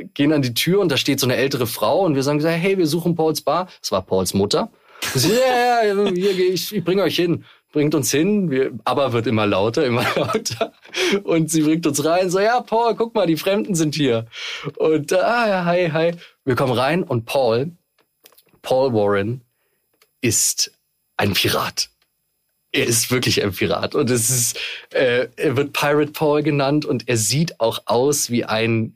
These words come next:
Pirat. Ein großer, äh, kräftiger Mann, der immer so im Tanktop rumläuft, voll tätowiert, überall Piercings,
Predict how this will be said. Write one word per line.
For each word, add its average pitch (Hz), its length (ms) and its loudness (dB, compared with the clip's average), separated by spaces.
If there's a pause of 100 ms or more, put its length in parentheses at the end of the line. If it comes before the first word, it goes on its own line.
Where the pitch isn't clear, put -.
(120)
Pirat. 101 480 -2
Ein 107 320 -2
großer, 147 680 0 (420)
äh, - 380 -6
kräftiger 135 760 0
Mann, 131 280 2
der 135 120 0
immer 131 200 0
so 127 120 0
im 117 180 0
Tanktop 151 560 -2
rumläuft, 131 580 0
voll 139 280 0
tätowiert, 131 640 0
überall 127 480 0
Piercings, 135 840 0